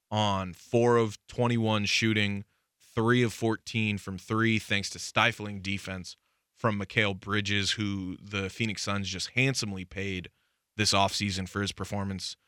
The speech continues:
uh, last season and in the playoffs last year on their run to the finals.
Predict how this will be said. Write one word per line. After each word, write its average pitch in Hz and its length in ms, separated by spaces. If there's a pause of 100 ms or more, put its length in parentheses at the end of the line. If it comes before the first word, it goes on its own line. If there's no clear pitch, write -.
(220)
uh, 95 220
last 95 340
season 92 320
and 95 160
in 95 140
the - 80
playoffs 98 560
last 95 320
year 95 280
on 95 160
their 90 140
run 92 320
to - 140
the 78 80
finals. 110 640